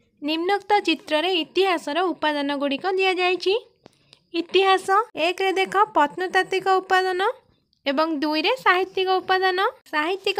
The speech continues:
ଉପାଦାନକୁ ତିନି ଭାଗରେ ବିଭକ୍ତ କରାଯାଇଛି। ଏକରେ ଧର୍ମ ସମ୍ବନ୍ଧୀୟ ସାହିତ୍ୟ, ଦୁଇରେ ଐତିହାସିକ ସାହିତ୍ୟ, ତିନିରେ ବୈଦେଶିକ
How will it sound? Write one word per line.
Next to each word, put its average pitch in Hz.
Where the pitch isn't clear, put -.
ଉପାଦାନକୁ 302
ତିନି 294
ଭାଗରେ 320
ବିଭକ୍ତ 330
କରାଯାଇଛି। 349
ଏକରେ 320
ଧର୍ମ 302
ସମ୍ବନ୍ଧୀୟ 294
ସାହିତ୍ୟ, 359
ଦୁଇରେ 339
ଐତିହାସିକ 392
ସାହିତ୍ୟ, 370
ତିନିରେ 320
ବୈଦେଶିକ 381